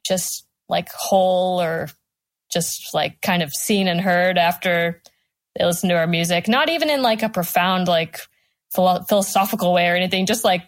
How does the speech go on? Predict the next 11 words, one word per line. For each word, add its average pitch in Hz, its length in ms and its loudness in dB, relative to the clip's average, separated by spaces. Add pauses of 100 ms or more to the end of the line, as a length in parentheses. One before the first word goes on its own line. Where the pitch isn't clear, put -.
feel 247 380 2
a 208 40 2
little 196 160 0
bit 190 240 2
more, 185 280 4
like, 165 300 0 (840)
uh, 156 300 0 (640)
I 165 120 -4
don't 165 100 -2
know, 160 280 -2 (120)
like, 160 300 -4